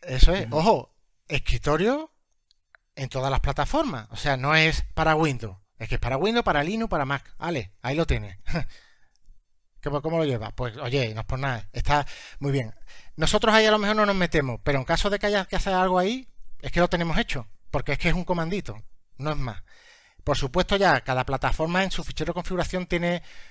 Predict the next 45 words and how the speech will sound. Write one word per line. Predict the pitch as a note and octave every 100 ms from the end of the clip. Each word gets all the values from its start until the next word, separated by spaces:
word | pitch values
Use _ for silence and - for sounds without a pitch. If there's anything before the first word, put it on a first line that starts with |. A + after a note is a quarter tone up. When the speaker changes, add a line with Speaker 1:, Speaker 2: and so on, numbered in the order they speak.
| -
Speaker 1:
sus | - F3
peculiaridades | F3 - D#3+ D#3 D#3 F3+ F#3
y |
puedes | F3 D#3+ D3+
decirle, | C#3+ - C3+ C#3 C3+
por | C3+
ejemplo, | C#3 D#3+ C#3+
en |
las | C3+
aplicaciones | C3+ B2+ A#2+ D3
de | C#3+
escritorio, | - D3+ C3+ A#2 - - - - -
eh, | D#3
que | E3
no | F3
me | G#3+
salga | - A3 A3
el | A3
menú | G#3+ G3 G#3+ G#3
por | G#3+
defecto | G3 F#3 G#3+ G3+ -
que | G3 F#3+
sale | G3 G3+ G3+ G#3 G3+ - -
en, | F#3+ F3+ F3+ F3 F3 F3 F3 F3 F3 E3+ -
en | - E3+ E3+
el |
escritorio | D#3+ D#3+ D3+ F3+ G3 F#3
del, | F#3 E3+ F3 E3+
de | D#3+
Windows, | D3 E3+ E3+ B2 A#2+
¿vale? | D#3
Porque | E3+ C#3+
eso | C3
lo | E3
voy | D#3+
a | D#3
gestionar | D#3 D3+
yo | D3+
mejor | D3 D3
la |
aplicación. | C#3+ D3 C3 A2+
O | - A#2
sí, | F3+ F3+
que | C#3
salga. | D#3 C#3+ A#2+